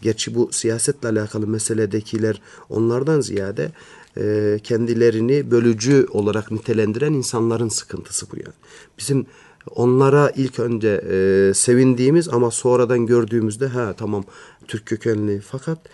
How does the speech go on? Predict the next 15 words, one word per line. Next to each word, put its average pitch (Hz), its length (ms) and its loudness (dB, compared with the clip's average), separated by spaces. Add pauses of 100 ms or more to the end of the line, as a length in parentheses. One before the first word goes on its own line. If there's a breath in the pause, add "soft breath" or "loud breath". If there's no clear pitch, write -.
(260 loud breath)
bunlar, 110 380 0 (340 loud breath)
e, 98 160 -6
Türkiye'nin 110 500 -4
çıkarları 101 540 -6
için 101 300 -8
değil, 135 260 -6
başkalarının 107 480 -6
çıkarları 95 460 -8
için 110 180 -8
mücadele 101 420 -4
eden 120 240 -6
bir 113 100 0
grup. 98 300 -4 (920 soft breath)
Ondan 147 360 -2
mütevellit 104 680 0